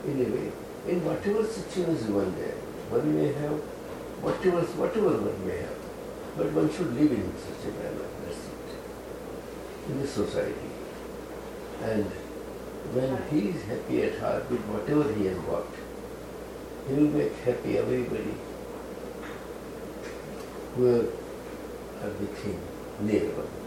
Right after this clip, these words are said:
near ones. This is the basic root. It has to be. But today it is so much vitiated, you know, all over the world. The clashes between religions, faiths and beliefs and all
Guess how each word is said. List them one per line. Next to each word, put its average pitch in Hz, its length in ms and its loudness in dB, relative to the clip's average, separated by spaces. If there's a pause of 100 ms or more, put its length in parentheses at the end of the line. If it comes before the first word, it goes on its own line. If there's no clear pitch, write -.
(180)
near - 160 -2
ones. - 380 -6 (1200)
This 156 180 4
is 160 160 2
the 165 60 0 (100)
basic 117 240 4
root. 92 320 0 (800)
It - 60 -8 (100)
has - 160 0
to - 160 -6
be. - 220 -2 (680)
But - 220 -4
today 127 320 2
it - 520 -6
is - 120 -6
so 123 160 -4
much 123 160 2
vitiated, 95 540 0 (100)
you 95 60 -2 (100)
know, - 160 0 (560)
all 98 80 -2
over 95 240 0
the - 140 -4 (100)
world. - 220 -4 (1200)
The 101 60 2 (100)
clashes 110 480 2
between 95 480 -2
religions, 92 680 -2 (140)
faiths 98 640 4
and - 40 -4 (120)
beliefs 101 480 0
and 92 240 -2
all - 160 -2